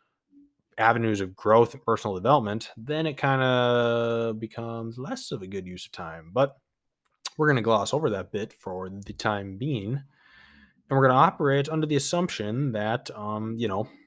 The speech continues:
we as a society view education as a good use of time, and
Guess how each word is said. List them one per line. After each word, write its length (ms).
we 140
as 80
a 80
society 520
view 220
education 640
as 420
a 240
good 220
use 160
of 60
time, 480
and 760